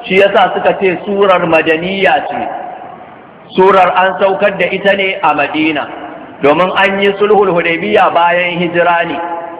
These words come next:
ba kafin hijira ba. Da haka da wannan suke kafa hujja akan cewa surar madaniya ce. Amma dai jumhur, kamar yadda ya gabata, sun tafi akan cewar surar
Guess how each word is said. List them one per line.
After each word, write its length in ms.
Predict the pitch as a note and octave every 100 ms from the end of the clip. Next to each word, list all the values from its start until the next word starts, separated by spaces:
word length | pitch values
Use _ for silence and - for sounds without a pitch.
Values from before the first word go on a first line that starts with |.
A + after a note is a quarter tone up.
| - - -
ba 260 | - D#3 D3+
kafin 440 | D#3 C#3+ C#3 D#3+ D#3+
hijira 420 | D#3+ D#3 D#3 D3+
ba. 100 | D#3 D3 - - - - -
Da 80 |
haka 200 | D#3+ F#3
da 100 | F3 E3
wannan 360 | F#3 G3+ F#3 F#3
suke 240 | F3+ F3
kafa 240 | F#3 F#3
hujja 400 | E3+ F#3 E3+ F#3 F3 D#3
akan 280 | F3+ F3+ -
cewa 300 | F#3 F3 F#3+ A3+ - - - - -
surar 760 | F#3+ F#3+ F#3+ F#3 F#3 - - -
madaniya 720 | C#3 D3+ D3 D3 E3 D#3+ C#3+ A#2+
ce. 100 | - - - - - -
Amma 260 | - D#3 F3
dai 180 | F3+ F3+
jumhur, 480 | E3+ D#3+ E3 F#3+ F3
kamar 200 | E3 D#3+
yadda 240 | F3 E3+
ya 120 | D#3+ D#3+
gabata, 540 | D#3 D#3 E3+ F3+ E3 E3 - - - - -
sun 200 | F3 E3+
tafi 240 | E3 D#3
akan 320 | D#3+ D#3+ E3 C#3+
cewar 340 | E3 D#3 D3+ D3+ D3+
surar 440 | E3 F3 F#3+ F#3+